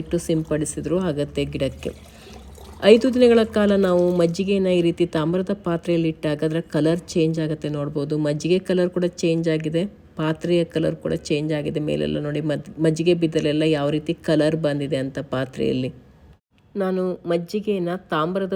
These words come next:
ತಂಬಿಗೆಯಲ್ಲಿ ಹಾಕಿಟ್ಟಿದ್ದೆ, ಐದು ದಿನ ಆಗಿತ್ತು. ನೋಡಿ, ಕಲರ್ ಚೇಂಜ್ ಆಗಿದೆ, ಮಜ್ಜಿಗೆ ಕಲರ್ ಚೇಂಜ್ ಆಗಿದೆ. ಹಾಗೆ ಮೇಲ್ಗಡೆ ಪಾತ್ರೆ ನೋಡ್ಬೋದು ಯಾವ ರೀತಿ ಕಲರ್ ಕಾಣಿಸ್ತಾ ಇದೆ ಅಂತೇಳಿ. ಹುಳಿ ಮಜ್ಜಿಗೆಯಿಂದ ಎಂಬತ್ತು ಪರ್ಸೆಂಟ್ ಅಷ್ಟು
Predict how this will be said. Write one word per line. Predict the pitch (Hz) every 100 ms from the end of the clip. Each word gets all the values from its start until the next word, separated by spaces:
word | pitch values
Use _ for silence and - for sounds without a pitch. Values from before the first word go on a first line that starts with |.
| 185
ತಂಬಿಗೆಯಲ್ಲಿ | 170 170 170 170 160 147 175 180
ಹಾಕಿಟ್ಟಿದ್ದೆ, | 156 - 156 147 147 143
ಐದು | 151 156
ದಿನ | 147 165 151
ಆಗಿತ್ತು. | 151 151 - 160
ನೋಡಿ, | 143 151 -
ಕಲರ್ | 147 151 165 -
ಚೇಂಜ್ | 160 156 160 160
ಆಗಿದೆ, | 151 151 147
ಮಜ್ಜಿಗೆ | 147 143 165 165 165
ಕಲರ್ | 160 160 -
ಚೇಂಜ್ | 165 160 170
ಆಗಿದೆ. | 160 165 170
ಹಾಗೆ | 160 160 156
ಮೇಲ್ಗಡೆ | 151 156 160 156
ಪಾತ್ರೆ | 147 147 160 160
ನೋಡ್ಬೋದು | 151 - 151 156 156
ಯಾವ | 147 151
ರೀತಿ | - 156 -
ಕಲರ್ | 143 160 - 139
ಕಾಣಿಸ್ತಾ | 147 160 - 156 147
ಇದೆ | 147 143
ಅಂತೇಳಿ. | 143 143 143 135 139 - - - - - - -
ಹುಳಿ | 214 254 240
ಮಜ್ಜಿಗೆಯಿಂದ | 214 202 190 185 160 156 170 - - 170
ಎಂಬತ್ತು | 180 208 233 -
ಪರ್ಸೆಂಟ್ | 196 180 190 180 165
ಅಷ್ಟು | - 202